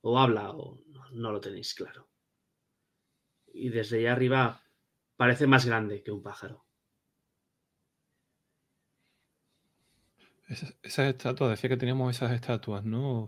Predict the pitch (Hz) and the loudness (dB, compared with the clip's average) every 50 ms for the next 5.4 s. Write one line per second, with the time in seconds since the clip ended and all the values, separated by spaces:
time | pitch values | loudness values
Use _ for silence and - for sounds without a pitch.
0 | - - - - 117 107 117 - 113 110 110 110 110 - - - 110 104 - - | -10 -14 -12 -10 -10 -8 -8 -8 -8 -6 -6 -8 -10 -8 -6 -6 -6 -6 -8 -10
1 | 113 120 120 - _ _ _ _ _ _ _ _ _ _ _ _ _ _ _ _ | -12 -12 -12 -14 _ _ _ _ _ _ _ _ _ _ _ _ _ _ _ _
2 | _ - - - - - - 120 120 143 214 285 - - 135 - - - 135 131 | _ -18 -18 -18 -18 -12 -6 -4 -4 -4 -4 -6 -8 -8 -6 -2 4 6 6 6
3 | 131 131 - - 139 131 - - 143 139 143 147 139 127 127 127 120 113 113 110 | 6 4 0 -2 -2 -2 4 4 6 8 8 6 6 4 4 2 2 2 2 0
4 | 110 107 - - - 120 110 117 117 113 107 - 120 120 117 117 131 143 135 117 | -4 -6 -8 -6 -6 -6 -4 -4 -4 -4 -4 -2 -2 0 0 2 2 2 2 0
5 | 110 110 107 107 101 101 101 | 0 -2 -6 -8 -10 -12 -14